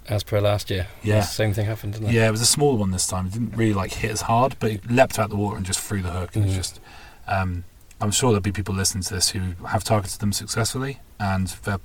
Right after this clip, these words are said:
Speaker 2: yeah, feel free to message me and tell me how to do it, 'cause I don't have a
Speaker 1: <laughs>
Speaker 2: bloody clue. Um, they're definitely one fish I'd love to catch, um,
Speaker 1: Yeah.
Speaker 2: when we're out and about. And we have seen a few more, but the point of that was I didn't really catch anything legitimately during the day. But at night, when I fished with my brother,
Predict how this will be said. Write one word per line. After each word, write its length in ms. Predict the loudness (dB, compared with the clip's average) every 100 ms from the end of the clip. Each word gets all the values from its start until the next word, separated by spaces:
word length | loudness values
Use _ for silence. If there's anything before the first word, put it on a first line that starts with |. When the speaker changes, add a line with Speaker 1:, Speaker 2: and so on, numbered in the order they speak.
| -10
Speaker 2:
yeah, 180 | -12 -10 -12 -6
feel 140 | -2
free 180 | 0 0
to 80 | 2
message 300 | 2 0 -2
me 100 | -2
and 80 | 0
tell 160 | 0 2
me 100 | 2
how 100 | 0
to 80 |
do 180 | 0 2
it, 140 | 4 4
'cause 120 | 4
I 40 |
don't 140 | 6 4
have 100 | 2
a 40 |
Speaker 1:
<laughs> 60 | -2
Speaker 2:
bloody 220 | -4 -4
clue. 280 | -4 -4 -4 -8 -16 -16 -16 -14 -4
Um, 480 | 2 2 2 0 -4 -10 -4
they're 140 | -2
definitely 240 | 0 -2 0
one 180 | 0
fish 220 | 2 2 2
I'd 120 | 2
love 140 | 0
to 60 | 0
catch, 440 | -2 -2 -4 -12 -16 -20 -6
um, 340 | -2 -2 -4 -8 -8
Speaker 1:
Yeah. 220 | -6 -6 -10 -18 -14 -2
Speaker 2:
when 120 | 2
we're 60 |
out 100 | 2
and 80 | 0
about. 280 | 0 0 -2 -6 -20 -20 -20 -14 0
And 100 | 6
we 40 |
have 140 | 6
seen 340 | 6 4 2 0 -6
a 60 |
few 160 | -4 0
more, 220 | 0 0
but 140 | -2 -8 -10 -6
the 80 |
point 200 | 2 2
of 80 | 4
that 180 | 4 4
was 240 | 0 0
I 80 | 0
didn't 160 | 0 0
really 160 | 0
catch 240 | -2 -4 0
anything 340 | 0 0 -2
legitimately 500 | -4 -4 -4 -6 -8
during 220 | -6 -6 -4
the 60 |
day. 340 | -2 -4 -4 -10 -20 -20 -10
But 140 | 0 2
at 100 | 4
night, 380 | 4 4 -2
when 120 | -6 -4
I 120 | -6 -8
fished 220 | -6 -6 -4
with 60 |
my 80 | -4
brother, 320 | 0 0 -2